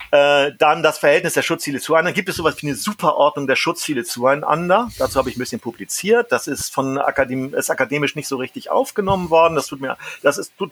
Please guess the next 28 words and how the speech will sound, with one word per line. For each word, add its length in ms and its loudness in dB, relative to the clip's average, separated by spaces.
aber 160 4
das 160 0
wird 80 -2
aufgenommen 460 2
werden, 400 2
weil 120 2
das 220 0
ein 240 -6
grandioses, 640 -2
ein 480 -6
hinreißendes 480 -2
Thema 240 -2
ist. 240 -6
So, 220 4
was 160 4
wir 60 4
jetzt 120 2
aber 120 2
noch 180 -2
brauchen 640 -2
ist, 360 -4
auf 140 0
was 160 0
bezieht 400 -8
man 140 0
dann 160 0
die 100 -6
Schutzziele? 720 -10